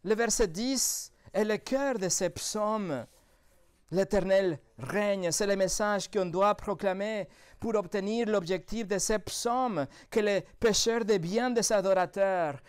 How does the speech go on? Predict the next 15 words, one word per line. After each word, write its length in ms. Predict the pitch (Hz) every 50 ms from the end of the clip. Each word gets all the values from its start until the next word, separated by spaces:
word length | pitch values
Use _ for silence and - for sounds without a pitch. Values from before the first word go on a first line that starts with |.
| - - - -
qu'ils 300 | 220 233 226 226 202 - - -
se 200 | - - 233 202
joignent 640 | 185 160 175 214 214 240 254 254 247 220 190 165 139 - - -
au 100 | 175 208
nouveau 300 | 202 190 190 180 233 226
cantique 580 | - 226 196 190 180 - - 233 254 - - -
de 80 | 208
la 280 | 190 185 180 175 165 - - - -
rédemption, 1000 | 156 170 196 185 185 180 185 160 - - 202 220 233 262 262 247 226 180 151 135 - - - -
qu'ils 300 | - - 240 233 214 - - - -
deviennent 380 | 175 214 202 220 220 226 220
partie 400 | - 226 196 190 - - 247 254
de 100 | 220 220
cette 260 | 185 - - 233 - -
chorale 800 | - 214 214 214 226 254 269 277 262 226 190 165 147 135 117